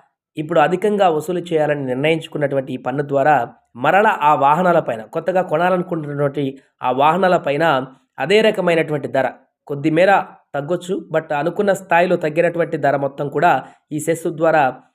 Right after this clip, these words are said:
మరలా అంత తగ్గినటువంటి ధర కూడా అందేటువంటి అవకాశం ఉండదు. ప్రతి వాహనం మీద ఇప్పుడు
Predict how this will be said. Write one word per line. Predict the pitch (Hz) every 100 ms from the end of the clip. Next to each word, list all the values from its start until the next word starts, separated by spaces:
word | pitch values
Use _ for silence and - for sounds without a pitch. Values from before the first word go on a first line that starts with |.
| _
మరలా | 127 139 165 147 139
అంత | 127 131
తగ్గినటువంటి | - 131 165 156 156 143
ధర | 135 131 131
కూడా | 147 151 127 - _ -
అందేటువంటి | 123 147 160 151 127
అవకాశం | 117 127 143 131
ఉండదు. | 131 127 151 - - _
ప్రతి | 131 127 151
వాహనం | 135 143 170 165
మీద | 151
ఇప్పుడు | 165 143 143